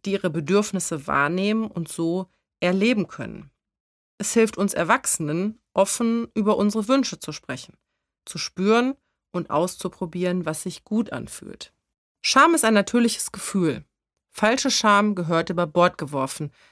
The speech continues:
weil wir uns dadurch nur selbst im Weg stehen. Und vielleicht hilft es euch am Ende, euch ein paar Fragen zu stellen. Die kann aber nicht ich beantworten,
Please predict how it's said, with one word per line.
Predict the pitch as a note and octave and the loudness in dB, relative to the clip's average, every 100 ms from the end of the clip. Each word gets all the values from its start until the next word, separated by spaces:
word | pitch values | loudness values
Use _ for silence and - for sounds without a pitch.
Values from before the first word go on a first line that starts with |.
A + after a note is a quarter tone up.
| _ _ | _ _
weil | F3+ | -2
wir | E3+ | 0
uns | E3 - | -2 0
dadurch | - F3 G3 G#3+ A3 - _ | 4 4 6 2 2 -4 _
nur | E3 E3+ F#3 F#3 _ _ | -2 2 2 0 _ _
selbst | D3 D#3+ F3 - | 0 2 2 0
im | D3 D3+ | -6 -8
Weg | C3 - | -10 -10
stehen. | - A#2 C3 _ _ _ - | -10 -10 -12 _ _ _ 2
Und | C4+ | 4
vielleicht | D#4+ C#4 D4 | 6 4 4
hilft | - G4 - | 2 2 2
es | E4+ | 4
euch | C4+ C#4 | 4 6
am | C4 | 4
Ende, | G#3 A#3+ A#3+ C4 - | 6 6 4 2 4
euch | G3+ G3+ | 4 6
ein | G#3 | 2
paar | G#3+ | 0
Fragen | B3+ - E3+ E3+ | -2 4 4 4
zu | - | -4
stellen. | D#3+ - D#3 D#3 D3+ _ _ _ _ _ _ | -8 -2 0 0 -4 _ _ _ _ _ _
Die | F#3 | -4
kann | - F3+ | 0 2
aber | E3+ | 4
nicht | E3+ D#3+ - | 2 0 -2
ich | D4+ - | -2 -2
beantworten, | - - C#3+ D3 D#3 D3+ - A#3+ | -4 -6 -6 -4 0 0 2 -2